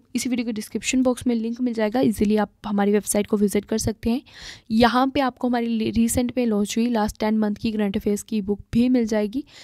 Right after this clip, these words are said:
लास्ट नाइन मंथ की मिल जाएगी, इसके अलावा लास्ट एट मंथ की बुक भी मिल जाएगी, जीके जीएस की बुक मिल जाएगी जो कि रिसेंट में लॉन्च हुई है, पार्ट वन है, थाउजेंड क्वेश्चन इसमें है। अपकमिंग डेज में नेक्स्ट पार्ट भी देखने को मिलेंगे और मंथली बुक मिल जाएगी अक्टूबर की,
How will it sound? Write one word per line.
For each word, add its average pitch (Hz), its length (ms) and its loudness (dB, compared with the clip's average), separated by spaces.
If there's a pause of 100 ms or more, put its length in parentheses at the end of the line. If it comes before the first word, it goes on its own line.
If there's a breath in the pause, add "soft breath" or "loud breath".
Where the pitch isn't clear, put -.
(240 loud breath)
लास्ट 226 280 4
नाइन 226 260 4
मंथ 254 140 6
की 269 140 0
मिल 254 160 6
जाएगी, 220 340 -2
इसके 233 260 -6
अलावा 208 160 0
लास्ट 208 320 -4
एट 233 200 -2
मंथ 233 240 0
की 233 160 2
बुक 196 280 -2
भी 226 140 2
मिल 208 140 -2
जाएगी, 190 360 -4 (420 soft breath)
जीके 214 300 2
जीएस 254 260 2
की 254 160 -4
बुक 226 220 -6
मिल 220 120 0
जाएगी 208 260 -4
जो 220 120 -4
कि 220 120 -6
रिसेंट 208 360 -4
में 226 80 4
लॉन्च 214 240 4
हुई 220 80 4
है, 233 80 2
पार्ट 202 280 -4
वन 214 140 2
है, 233 140 2 (420 soft breath)
थाउजेंड 226 360 6
क्वेश्चन 247 260 2
इसमें 233 220 -2
है। 240 160 0
अपकमिंग 202 480 -2
डेज 202 220 -2
में 214 80 0
नेक्स्ट 202 260 -4
पार्ट 202 280 0
भी 247 80 2
देखने 233 300 -4
को 226 120 -2
मिलेंगे 226 360 -2 (800 loud breath)
और - 100 6
मंथली 233 400 6
बुक 254 220 -4
मिल 233 140 0
जाएगी 220 420 0 (260)
अक्टूबर 226 500 4
की, 247 260 -4